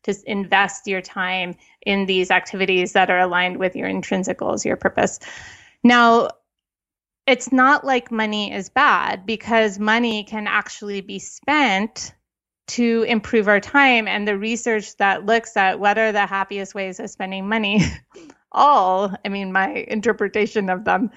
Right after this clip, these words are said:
is that it's all about making your time better. So it is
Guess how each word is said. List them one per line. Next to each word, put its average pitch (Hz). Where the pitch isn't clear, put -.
is 302
that 311
it's 320
all 320
about 294
making 262
your 247
time 302
better. -
So 226
it 226
is 214